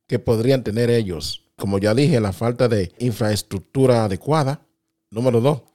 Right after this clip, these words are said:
mantenimiento deficiente. Número tres, planificación urbana inadecuada. Número cuatro, falta de respuesta de emergencia efectiva. Número cinco,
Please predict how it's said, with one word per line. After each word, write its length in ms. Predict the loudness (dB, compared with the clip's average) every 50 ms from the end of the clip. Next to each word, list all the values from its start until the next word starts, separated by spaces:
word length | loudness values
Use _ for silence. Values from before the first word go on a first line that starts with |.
| _ _ _ _ _ _ _
mantenimiento 800 | _ -6 -4 -4 -2 -2 0 0 0 0 2 2 0 0 0 0
deficiente. 720 | 0 0 -2 -4 -2 2 2 2 2 2 -4 -8 -10 -10 _ _ _ -6
Número 320 | -4 -2 0 0 0 0
tres, 340 | 0 0 0 0 0 -2 -8 _ _ _ _ _ _
planificación 720 | -2 0 0 2 0 0 0 -2 -2 -2 0 0 0 0
urbana 420 | 0 0 2 0 0 0 0 -2 -4
inadecuada. 800 | -4 -4 -4 -4 -4 -4 -6 -4 -4 -4 -4 -4 -6 -8 -12 -14 _ _ _ _ _ _ _ _
Número 320 | -10 -4 -2 0 0 0
cuatro, 420 | 0 0 -2 -2 -2 -4 -8 -10 -10 -12
falta 400 | -8 -4 -4 -2 0 0 0 0
de 80 | 0
respuesta 500 | 0 -2 -4 -2 -4 -4 -4 -2 -2 -2
de 60 | -2
emergencia 500 | -2 -2 -2 -2 -2 -2 -2 -2 -2 -4
efectiva. 560 | -4 -4 -6 -10 -10 -8 -6 -6 -6 -6 -8 -10 _ _ _ _ _ _ _ _ _
Número 320 | -4 0 0 0 0 0
cinco, 420 | 0 0 -2 -2 -2 -4 -8 -8